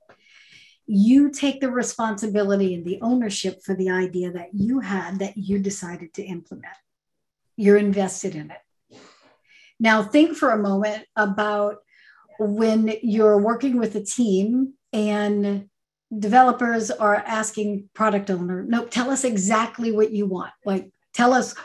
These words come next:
where you want this bar, tell you what, tell us where you want this letter. How do you want it implemented?" Like, you've gotta break it down all the way. We don't wanna think, we wanna just do what you told us to do.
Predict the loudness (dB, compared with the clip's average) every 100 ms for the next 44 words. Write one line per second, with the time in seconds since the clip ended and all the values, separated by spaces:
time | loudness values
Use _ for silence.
0 | -8 -2 2 2 4 2 2 -2 -2 0
1 | 4 4 2 0 -2 -2 -2 -4 -4 -2
2 | -2 -2 -2 0 0 -2 -4 -6 -6 0
3 | 2 4 2 2 -2 -10 -4 0 2 0
4 | -2 -4 -4 -2 0 0 -2 -4 -6 -2
5 | -2 -2 -4 0 2 2 2 0 -2 -4
6 | -4 -2 2 4 4 4 2 -2 -4 -2
7 | -2 -2 -2 -4 -4 -4 -4 0 2 2
8 | 0 -6 -10 -6 -4 -4 -6 -10 -8 -10
9 | -12 -16 -18 -20